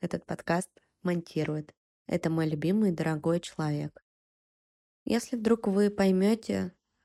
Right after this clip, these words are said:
что хотите приехать в Тбилиси, пока я здесь, то мои двери всегда открыты для вас.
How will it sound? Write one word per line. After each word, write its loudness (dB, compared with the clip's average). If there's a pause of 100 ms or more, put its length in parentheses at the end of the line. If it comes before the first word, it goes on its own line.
(100)
что -6 (360)
хотите 0
приехать 2
в -10
Тбилиси, 2 (540)
пока 0
я 4
здесь, -2 (320)
то 2
мои 2
двери 0
всегда -2
открыты -4
для -4
вас. -6